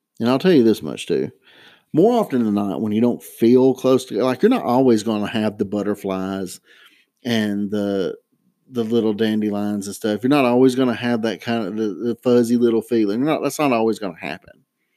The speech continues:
It's not always gonna be that way. Whether, I don't know why, you know, it might not, I don't think it's part of the plan. I think more growth comes out of discomfort than anywhere. But I do believe it happens from time to time, and it's awesome because we feel close to him, and it's great.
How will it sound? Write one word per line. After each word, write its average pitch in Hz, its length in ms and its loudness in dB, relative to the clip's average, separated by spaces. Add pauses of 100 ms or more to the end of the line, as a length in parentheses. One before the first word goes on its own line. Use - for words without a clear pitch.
(440)
It's 110 120 -8
not 147 140 2
always 120 300 4
gonna 101 220 -4
be 92 200 -4
that 67 260 -8
way. - 340 -18 (1160)
Whether, 107 580 2
I 107 80 -4
don't 110 160 0
know 104 160 -2
why, 98 500 -6
you 110 120 -4
know, 101 280 -2
it 107 100 -2
might 104 160 -6
not, 95 220 -8
I - 20 -8
don't 123 180 -6
think 110 200 -4
it's 107 200 -8
part 101 280 -6
of 113 140 -8
the 113 80 -16
plan. 123 380 0
I 101 80 -4
think 113 340 -8 (300)
more 117 320 0
growth 123 380 4
comes 127 300 2
out 120 120 0
of 113 100 -4
discomfort 117 640 0
than 107 160 -4
anywhere. 110 580 0
But 127 560 0 (360)
I 139 60 0
do 151 120 6
believe 127 240 8
it 110 80 0
happens 104 320 -6
from - 100 -20
time 104 200 -8
to 90 60 -12
time, 113 340 -8 (320)
and 113 100 -4
it's 110 120 -6
awesome 110 320 -2
because 113 260 -2
we 113 80 -2
feel 117 280 0
close 110 320 -4
to 107 220 -2
him, 127 140 0
and 117 100 -4
it's 117 100 -10
great. 139 320 -2